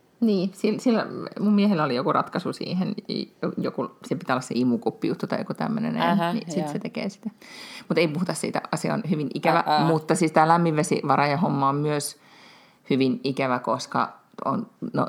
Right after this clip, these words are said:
Speaker 1: okei, Tukholmassa ei ole lunta ja täällä on se kymmenen astetta lämmintä, et ei tää nyt mikään tosi kylmä oo, mutta on se niinku jääkylmä suihku, vaikka nyt miten Goop-läpissä suositellaan mielenterveyden kannalta, että olisi niinku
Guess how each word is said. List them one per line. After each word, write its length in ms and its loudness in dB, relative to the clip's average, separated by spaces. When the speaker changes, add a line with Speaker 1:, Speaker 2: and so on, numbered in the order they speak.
Speaker 1:
okei, 220 0
Tukholmassa 500 -2
ei 60 2
ole 100 -2
lunta 280 -2
ja 120 -2
täällä 240 -4
on 60 -4
se 160 -4
kymmenen 260 0
astetta 240 -4
lämmintä, 380 0
et 80 -4
ei 100 0
tää 100 0
nyt 100 -4
mikään 280 0
tosi 200 -4
kylmä 540 2
oo, 140 -2
mutta 280 -4
on 80 -2
se 160 -4
niinku 200 -2
jääkylmä 580 -2
suihku, 420 -2
vaikka 260 0
nyt 160 0
miten 380 0
Goop-läpissä 640 2
suositellaan 580 -2
mielenterveyden 680 0
kannalta, 460 -2
että 200 -4
olisi 180 -4
niinku 240 -4